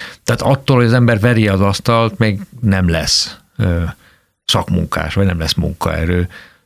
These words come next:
Szóval ezeket hogy lehet megoldani?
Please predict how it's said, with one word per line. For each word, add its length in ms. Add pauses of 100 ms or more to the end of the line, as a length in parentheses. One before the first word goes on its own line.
(100)
Szóval 300
ezeket 400
hogy 220
lehet 260 (140)
megoldani? 720